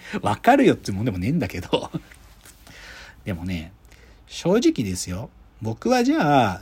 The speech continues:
十代の頃の、こういう童貞たちの気持ちが、自分にも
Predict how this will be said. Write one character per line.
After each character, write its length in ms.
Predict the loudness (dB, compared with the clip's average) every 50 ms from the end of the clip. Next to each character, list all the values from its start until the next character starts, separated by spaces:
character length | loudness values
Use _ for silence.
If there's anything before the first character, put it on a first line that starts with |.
| -10 -6
十 280 | -2 2 4 4 6
代 180 | 6 6 6 4
の 120 | 2 -2
頃 400 | -6 -8 -10 -10 -8 -6 -6 -4 0
の、 340 | 0 0 0 0 -2 -6 -10 -18 _ -10 0
こ 220 | 4 8 8 8
う 60 | 8
い 80 | 6 4
う 140 | 2 2 4
童 200 | 6 6 6 6
貞 200 | 4 2 -2 0
た 100 | 0 0
ち 100 | 0 0
の 80 | -4 -6
気 140 | -6 -4 -4
持 120 | -4 -4
ち 160 | -4 -4 -4
が、 280 | 0 0 0 0 -2 -6 -10 -6
自 160 | 0 0 0
分 200 | 2 2 -2 -2 0
に 60 | -2 0
も 220 | 0 0 -2 -6